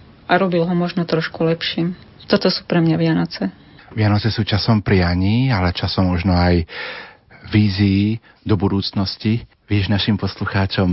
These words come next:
Speaker 2: eh, priblížiť, predstaviť, či máš rozrobené nejaké plány do budúcnosti, čo by si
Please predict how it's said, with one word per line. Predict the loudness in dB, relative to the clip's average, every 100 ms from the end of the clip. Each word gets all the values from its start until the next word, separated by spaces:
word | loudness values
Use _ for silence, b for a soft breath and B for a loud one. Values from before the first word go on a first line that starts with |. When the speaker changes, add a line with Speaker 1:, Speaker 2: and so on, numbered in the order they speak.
| 2
Speaker 2:
eh, | 2 0 _ _
priblížiť, | 0 0 2 0 -2 -4 -8 -4
predstaviť, | -2 -2 0 2 2 -2 -16 -4
či | 0
máš | 4 4 2
rozrobené | 0 0 0 2 2
nejaké | 2 0 0 -2
plány | 0 0 2 0 -2 -8
do | -2 0
budúcnosti, | 2 -2 -2 -4 -2 -4 -4 B B B
čo | -4 0
by | 0
si | 0 -2